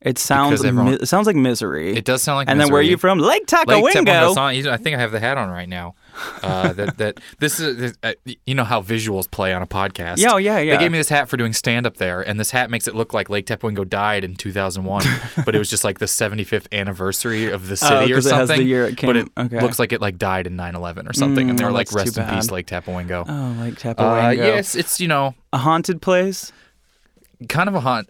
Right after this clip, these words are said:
Speaker 2: I kinda, I describe Missouri to people as, like, uh, probably a season of Serial eventually. You know what I
Speaker 1: Okay,
Speaker 2: mean?
Speaker 1: yeah,
Speaker 2: It's like
Speaker 1: sure.
Speaker 2: all of it is a true crime podcast about to happen all the time.
Speaker 1: Great.
Speaker 2: There's just weird,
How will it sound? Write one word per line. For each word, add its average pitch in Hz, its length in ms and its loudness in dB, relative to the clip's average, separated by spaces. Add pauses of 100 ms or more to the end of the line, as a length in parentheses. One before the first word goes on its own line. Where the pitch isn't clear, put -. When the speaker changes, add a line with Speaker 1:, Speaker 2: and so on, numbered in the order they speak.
Speaker 2:
I 147 120 2
kinda, 226 340 -2
I 160 140 2
describe 127 640 0 (460)
Missouri 113 480 0
to 113 80 -2
people 104 400 -4
as, 95 160 -4
like, 95 280 -6
uh, 90 300 -6 (380)
probably 123 580 2
a 107 100 0
season 117 480 -2
of 95 120 -4
Serial 101 580 -2
eventually. 85 640 -8 (180)
You - 100 4
know 127 60 4
what 123 120 4
I 135 40 4
Speaker 1:
Okay, 123 120 4
Speaker 2:
mean? 120 80 2
Speaker 1:
yeah, 175 100 6
Speaker 2:
It's 139 80 4
like 117 100 2
Speaker 1:
sure. 170 140 2
Speaker 2:
all 127 260 6
of 127 100 -2
it 139 120 4
is 120 100 -2
a 113 120 2
true 117 300 -4
crime 107 440 0
podcast 92 600 -4
about 92 380 -4
to 95 60 -4
happen 90 460 -6
all 90 260 -8
the 87 80 -12
time. 92 440 -8 (280)
Speaker 1:
Great. 113 480 -2
Speaker 2:
There's 98 180 0
just 107 220 -4
weird, 110 680 0